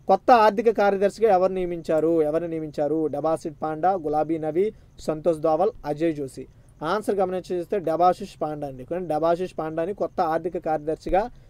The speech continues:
విభాగంలో, ఓకేనా, ఆ, ఫైనాన్షియల్ మినిస్ట్రీస్లో విభాగంలోని కొత్త ఆర్థిక కార్యదర్శిగా డెబాసిస్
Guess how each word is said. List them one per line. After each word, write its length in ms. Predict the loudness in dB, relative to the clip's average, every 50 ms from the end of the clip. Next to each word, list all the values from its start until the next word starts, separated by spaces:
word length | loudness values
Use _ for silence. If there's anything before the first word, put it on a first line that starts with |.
| -12 -6
విభాగంలో, 600 | -4 0 2 4 4 4 2 2 2 2 0 0 -2 -6 -14 -18 -14 -8
ఓకేనా, 220 | -6 -4 -4 -4 -6 -12 -18 -20 -20 -20 -20 -20 -20 -20 -16 -12
ఆ, 420 | -10 -10 -10 -10 -10 -10 -12 -14 -16 -18 -20 -20 -20 -20 -4 0
ఫైనాన్షియల్ 440 | 2 2 2 2 -2 -4 -4 -6 -4
మినిస్ట్రీస్లో 640 | -6 -8 -8 -6 -6 -6 -4 -2 0 0 0 0 -2 -8 -16 -20 -20 -20 -20 -20 -20 -10 -4
విభాగంలోని 600 | -2 2 4 4 4 4 2 0 0 0 0 -2
కొత్త 280 | -2 -2 -2 0 2 2
ఆర్థిక 400 | 4 4 2 0 -2 -6 -4 -2
కార్యదర్శిగా 680 | -2 -2 0 0 -2 -4 -2 -2 -2 0 0 0 -2 -6 -12 -8 -2
డెబాసిస్ 480 | 0 2 4 6 4 4 4 0 -6